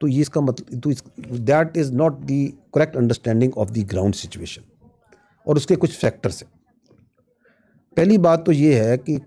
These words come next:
दुनिया में कोई भी बॉर्डर वाटर टाइट कंट्रोल नहीं होता। आप मिसाल ले लें अमेरिका के और मेक्सिको के बॉर्डर की।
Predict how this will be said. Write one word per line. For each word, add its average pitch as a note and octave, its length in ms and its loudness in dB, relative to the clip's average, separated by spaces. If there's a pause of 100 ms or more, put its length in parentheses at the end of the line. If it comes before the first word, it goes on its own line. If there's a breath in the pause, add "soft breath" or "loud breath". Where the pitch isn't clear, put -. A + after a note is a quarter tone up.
(180)
दुनिया D#3+ 380 2
में F3 200 4
कोई F#3+ 240 4
भी D#3+ 120 4
बॉर्डर E2 360 -6 (1200)
वाटर A#2 320 2
टाइट A#2+ 220 2
कंट्रोल F#2+ 360 -4
नहीं E2+ 100 -10
होता। - 200 -20 (1500)
आप C#3+ 200 2
मिसाल D3+ 360 2
ले D#3 120 4
लें D3 220 4
अमेरिका B2+ 640 2
के C#3 140 0
और C3+ 100 4
मेक्सिको A2+ 400 -2
के G#2 80 -4
बॉर्डर E2 240 -12
की। - 100 -20